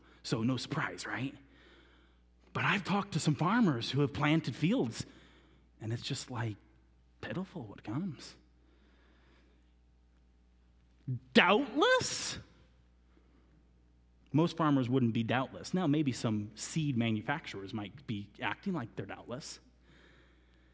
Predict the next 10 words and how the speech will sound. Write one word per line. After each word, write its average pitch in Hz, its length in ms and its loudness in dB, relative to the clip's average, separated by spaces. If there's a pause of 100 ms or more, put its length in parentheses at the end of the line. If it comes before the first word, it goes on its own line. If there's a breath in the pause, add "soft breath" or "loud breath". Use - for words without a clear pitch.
(680 soft breath)
But 135 220 -2
here 170 180 2
it 190 80 -2
says, 170 260 -2
"Shall 151 160 0
doubtless 135 760 -2
come 147 240 2
again 151 320 2
with 127 160 -2
rejoicing, 127 600 -2